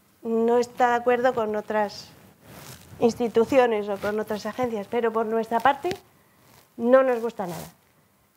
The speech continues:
Nosotros nos gustaría, eh, eh, centrarnos más, mucho más en la calidad.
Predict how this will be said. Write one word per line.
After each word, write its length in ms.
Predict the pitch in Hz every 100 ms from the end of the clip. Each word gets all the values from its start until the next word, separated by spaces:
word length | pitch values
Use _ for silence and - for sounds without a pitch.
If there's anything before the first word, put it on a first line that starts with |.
| _ _ _ _
Nosotros 500 | 220 247 247 302 339
nos 220 | 349 285 254
gustaría, 480 | 254 262 262 302 320 233
eh, 320 | 233 240 240 233
eh, 420 | 226 226 220 208 202
centrarnos 440 | 233 247 269 254
más, 280 | 262 294 330
mucho 320 | 247 269 269
más 180 | 302 302
en 100 | 269
la 120 | 226
calidad. 400 | 208 190 175 170